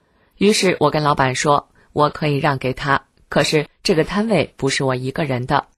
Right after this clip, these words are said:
我还有两个员工，咱们抓阄吧，这样别人看也公平。”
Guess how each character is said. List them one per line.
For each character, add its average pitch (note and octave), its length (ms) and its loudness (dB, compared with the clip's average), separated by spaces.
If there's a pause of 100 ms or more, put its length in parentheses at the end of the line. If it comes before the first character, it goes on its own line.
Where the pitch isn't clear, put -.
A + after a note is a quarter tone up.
(220)
我 D3+ 140 0
还 - 180 -4
有 D3 80 0
两 B2 180 -2
个 C3+ 120 -4
员 C3 180 -2
工， F#3+ 260 2 (200)
咱 C#3+ 180 -4
们 C#3+ 140 -2
抓 E3+ 160 -2
阄 G3+ 220 0
吧， D3+ 280 0 (640)
这 F#3+ 120 0
样 E3+ 180 2
别 D3+ 160 2
人 D3+ 140 -2
看 C3 260 -4
也 B2 140 -4
公 F#3+ 200 -2
平。” B2+ 300 -4